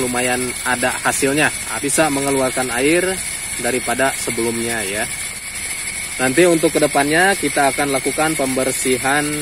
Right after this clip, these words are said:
atau, eh, perawatan pada bagian dinamonya. Tapi ini untuk segini sih lumayan kalau misalkan untuk jaraknya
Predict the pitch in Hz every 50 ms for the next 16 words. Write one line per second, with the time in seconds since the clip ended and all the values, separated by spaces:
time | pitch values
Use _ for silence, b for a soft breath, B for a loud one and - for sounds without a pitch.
0 | 147 139 - - 143 143 143 - - - 151 151 156 160 160 160 165 160 160 156
1 | - - - - - - - - 127 127 127 127 127 123 123 127 123 123 123 -
2 | - 123 123 123 123 120 - 143 139 135 131 131 123 120 120 123 120 120 127 123
3 | 123 120 120 117 117 113 113 113 113 117 110 104 104 - - - - - - -
4 | - - - - - - - - - - - - - - - - - - - -
5 | - 127 123 - 156 160 151 147 151 160 160 147 139 131 147 131 - - 127 131
6 | 135 151 151 143 165 156 151 139 127 117 110 110 113 120 127 127 117 120 117 113
7 | 117 117 120 107 - 113 110 104 - 113 113 110 110 113 113 107 - 117 113 113
8 | 113 113 113 113 113 113 113 117 117 117 - - - 123 120 117 117 117 113 113
9 | 110